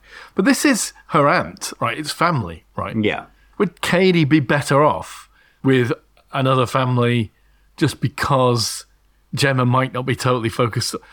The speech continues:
Speaker 1: I mean, she only learned she was a mum, like, twenty-four hours ago.
Speaker 2: Precisely.
Speaker 1: It's kinda crazy. If two people decide that they wanna have ch-, a child and become parents, a social worker doesn't come round and assess them for suitability.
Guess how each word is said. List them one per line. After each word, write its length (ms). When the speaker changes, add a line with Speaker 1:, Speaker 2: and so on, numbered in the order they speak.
Speaker 1:
I 80
mean, 80
she 180
only 160
learned 380
she 100
was 140
a 60
mum, 380
like, 160
twenty-four 380
hours 280
ago. 340
Speaker 2:
Precisely. 680
Speaker 1:
It's 160
kinda 280
crazy. 580
If 120
two 200
people 580
decide 520
that 120
they 100
wanna 220
have 420
ch-, 100
a 220
child 520
and 220
become 340
parents, 560
a 60
social 320
worker 160
doesn't 180
come 240
round 220
and 100
assess 380
them 160
for 80
suitability. 840